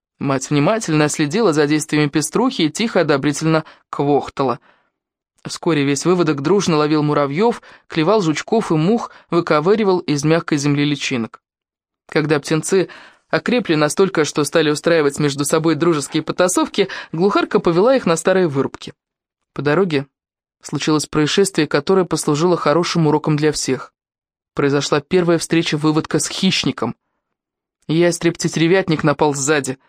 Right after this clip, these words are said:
Глухарята, шедшие в это время за матерью по пологому склону холма, не в меру расшалились, и, несмотря на призывные квохтанье глухарки, отстали от нее и разбрелись. Ястреб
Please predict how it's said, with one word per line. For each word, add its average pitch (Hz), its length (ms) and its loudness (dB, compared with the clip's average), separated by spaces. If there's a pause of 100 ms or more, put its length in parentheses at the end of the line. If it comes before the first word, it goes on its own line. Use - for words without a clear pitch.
(560)
Глухарята, 233 560 0
шедшие 220 400 0
в 185 40 2
это 190 160 -2
время 202 260 2
за 196 160 0
матерью 160 540 0 (220)
по 160 100 -2
пологому 151 560 0
склону 160 360 0
холма, 190 380 2
не 160 160 0
в 156 80 -4
меру 175 340 2
расшалились, 170 840 0 (540)
и, 262 80 0
несмотря 254 460 2
на 220 140 2
призывные 196 500 2
квохтанье 175 560 2
глухарки, 226 640 0 (240)
отстали 170 580 0
от 147 160 -2
нее 165 280 2
и 180 40 4
разбрелись. 165 720 -2 (840)
Ястреб 160 540 0